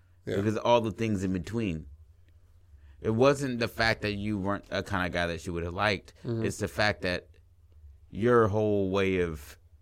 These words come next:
Speaker 2: like, receiving information is different than her way of receiving it.
Speaker 1: Yeah.
Speaker 2: She's not, when she gets off work, she's not
Speaker 1: Or one
Speaker 2: coming to
Speaker 1: can
Speaker 2: see,
Speaker 1: assume.
Speaker 2: she's not coming to see you.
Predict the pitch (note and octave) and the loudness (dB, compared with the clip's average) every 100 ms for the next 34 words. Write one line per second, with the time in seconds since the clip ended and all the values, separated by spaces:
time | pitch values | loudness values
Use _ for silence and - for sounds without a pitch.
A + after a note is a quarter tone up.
0 | - - - - - - - - F#2+ D#2+ | -20 -20 -20 -20 -20 -20 -12 -6 -6 -6
1 | E2 - _ - - - - - - - | -14 -18 _ -20 -20 -20 -20 -20 -16 -6
2 | G#2+ F#2 B2+ B2 A2+ G#2 F2 D#2 - - | -4 0 2 2 4 2 0 -4 -10 -20
3 | - - - A2 F#2 F#2+ A2 G#2+ G2 F2 | -20 -14 -6 -2 -2 0 0 -2 -6 -6
4 | F#2 E2+ G2+ G2+ F2+ E2 G2+ F#2 F2 E2 | -6 -4 -6 -6 -8 -4 -4 -2 -2 -4
5 | B1+ - D#2+ D#2 - - - - - - | -8 -12 -10 -10 -12 -16 -20 -20 -20 -20
6 | - - G2 - - - - C#3+ C#3+ E3+ | -20 -8 -8 -8 -12 -14 2 2 4 2
7 | - - A2+ - E3 E3 B2+ - C3 - | 0 -2 -2 0 2 4 2 2 0 0
8 | A#2 C3+ C3 B2+ B2 A2+ G#2+ - G#2 G2 | 2 4 6 6 4 2 0 0 -2 -2
9 | G2 - - C3+ D3 - C3+ B2 G#2+ G#2 | -6 -12 -4 0 0 0 0 0 0 -2
10 | G2+ B2 A2 | -4 -4 -6